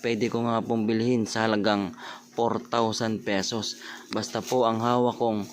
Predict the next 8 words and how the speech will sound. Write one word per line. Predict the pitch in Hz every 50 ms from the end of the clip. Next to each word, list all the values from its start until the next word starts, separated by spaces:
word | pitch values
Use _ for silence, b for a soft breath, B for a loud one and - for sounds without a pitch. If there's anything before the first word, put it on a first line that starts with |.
| B B B B B B B
ito | B 110 139
pong | 135 127 151 147 139
hawak | 143 143 139 139 139 139 131 -
ko | 131 131 127 - 98
ay | 104 104 104 107 107 104 104 - B B B B B -
two | 135 131 127 -
thousand | - 135 127 - - 131 123 104 104
eighteen | 113 120 113 - - 110 107 104 104 104 107 110 113